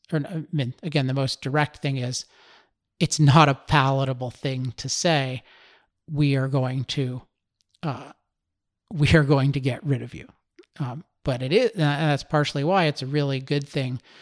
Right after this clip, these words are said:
for those of us on the pro-human side to make the issue really clear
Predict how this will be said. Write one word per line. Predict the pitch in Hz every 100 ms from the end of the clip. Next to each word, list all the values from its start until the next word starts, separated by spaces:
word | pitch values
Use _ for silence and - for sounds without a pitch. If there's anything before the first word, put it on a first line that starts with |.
| -
for | - 147
those | 147 139
of | 127
us | -
on |
the | 123
pro-human | - 127 254 269 175
side | 165 143
to | -
make | 156 156
the | - 143
issue | 147 165
really | 143 139 127
clear | - 170 240